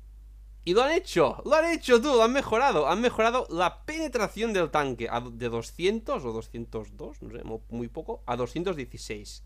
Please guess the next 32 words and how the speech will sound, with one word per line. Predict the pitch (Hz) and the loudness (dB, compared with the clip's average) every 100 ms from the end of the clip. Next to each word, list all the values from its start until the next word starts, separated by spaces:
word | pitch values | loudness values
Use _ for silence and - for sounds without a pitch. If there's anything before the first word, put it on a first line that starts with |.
| - | -20
Que | - 196 | -8 -2
aún | 226 233 165 | 0 2 0
as-, | 147 | -2
y | 123 | -2
además | 120 127 - | 0 0 -2
también | 131 | -4
han | 123 | -2
mejorado | 120 110 117 120 127 | -2 -2 -2 -2 -6
dispersión | 104 - 104 - 139 143 143 127 | -10 -12 -14 -10 -4 -2 -2 -4
y | |
bla, | 107 | -6
bla, | 107 107 | -8 -8
bla. | 113 - - - - - | -8 -10 -18 -20 -20 -10
Aún | - 170 | -2 4
así | 196 208 | 4 4
me | 214 | 2
parece | 180 175 180 | 2 0 -2
poca | - 120 110 104 - - - | -2 -6 -6 -16 -18 -20 -12
la | 113 110 | -8 -8
penetración | 110 110 113 156 190 156 | -6 -8 -6 -4 -2 -4
que | 123 | -6
tiene | 120 123 | -4 -2
el | 113 | -2
tanque. | 113 110 104 104 - | -4 -6 -8 -12 -8
Yo | 120 165 | -2 -2
creo | 160 208 208 | 2 2 2
que | 196 | -2
este | - 185 | -6 -6
ten-, | 151 147 - | -4 -6 -6
tendría | 139 165 165 | -8 -6 -4
que | |
tener, | 151 165 254 | -4 -2 -4